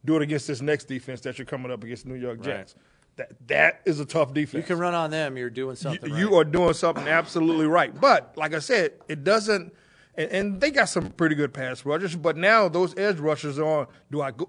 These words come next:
Speaker 1: I don't need to go upfield too fast 'cause they might run at me, and I'll open up the lane a little bit wider. So I'm looking at this as a positive. Uh, I know it's just one game, but I, I think if you can continue this throughout the rest of the season, especially these next,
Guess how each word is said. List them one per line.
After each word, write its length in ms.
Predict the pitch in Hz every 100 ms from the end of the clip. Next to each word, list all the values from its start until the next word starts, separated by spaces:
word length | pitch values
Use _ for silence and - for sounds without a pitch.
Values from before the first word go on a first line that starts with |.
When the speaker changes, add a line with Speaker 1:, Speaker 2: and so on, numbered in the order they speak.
| -
Speaker 1:
I 100 | 143
don't 220 | 185 160
need 100 | 160
to 80 | 131
go 240 | 139 131
upfield 400 | - 240 240 226
too 140 | 233 208
fast 260 | 220 220 170
'cause 60 |
they 100 | 156
might 200 | 165 208
run 240 | 185 247 175
at 160 | 117
me, 120 | 120 135
and 120 | 143
I'll 140 | 143 147
open 260 | 170 170
up 100 | 160
the 140 | - 156
lane 380 | 165 190 196 135
a 40 |
little 160 | 131 135
bit 200 | 139 135
wider. 360 | 135 120 113
So 280 | 120 147 - - - _
I'm 220 | 139 220
looking 240 | 202 165 170
at 120 | 160
this 160 | 175 151
as 120 | 135
a 40 | 127
positive. 640 | - 147 165 180 185 175
Uh, 380 | 143 131 127 127 120 143
I 60 |
know 180 | 147 170
it's 100 | 143
just 140 | 160 147
one 220 | 165 151
game, 340 | 143 156 175
but 280 | 143 139 127
I, 100 | 143 143
I 80 |
think 240 | 135 175 143
if 140 | 127
you 80 | 170
can 120 | -
continue 480 | 131 160 196 185 165
this 300 | 160 160 - - - _
throughout 280 | 147 165 151
the 60 | 143
rest 260 | 151 147
of 80 | 156
the 60 | 139
season, 380 | - 170 156 135
especially 500 | 131 165 156 156 143
these 100 | 127
next, 280 | 147 131